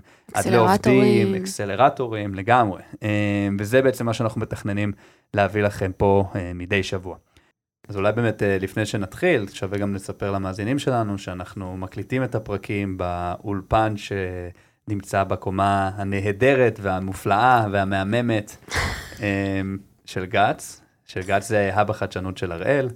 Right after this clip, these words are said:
Speaker 1: אה, שמארחים אותנו פה ותומכים, אה, בפעילות שלנו.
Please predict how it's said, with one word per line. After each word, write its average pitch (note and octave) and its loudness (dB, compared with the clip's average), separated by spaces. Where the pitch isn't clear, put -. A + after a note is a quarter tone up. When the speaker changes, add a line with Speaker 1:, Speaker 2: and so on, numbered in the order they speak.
Speaker 1:
אה, F2+ -6
שמארחים F2 -6
אותנו G2+ -2
פה A2 2
ותומכים, G2 -12
אה, F2+ -10
בפעילות F2 -8
שלנו. G2 -2